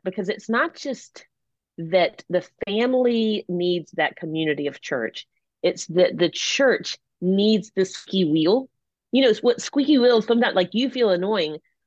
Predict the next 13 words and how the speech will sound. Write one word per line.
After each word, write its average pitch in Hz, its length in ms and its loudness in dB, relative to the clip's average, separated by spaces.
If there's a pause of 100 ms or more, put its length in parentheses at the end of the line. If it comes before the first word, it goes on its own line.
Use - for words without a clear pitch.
(120)
but 190 220 0 (260)
it's 220 200 -4
also 294 300 -4
what 247 200 -4
the 196 60 -4
Lord 185 280 -4
uses 190 400 -6
for 180 100 -10
sanctification, 151 840 -8 (360)
for 180 140 0
communities 190 800 2
of - 140 -8
people. 143 440 -2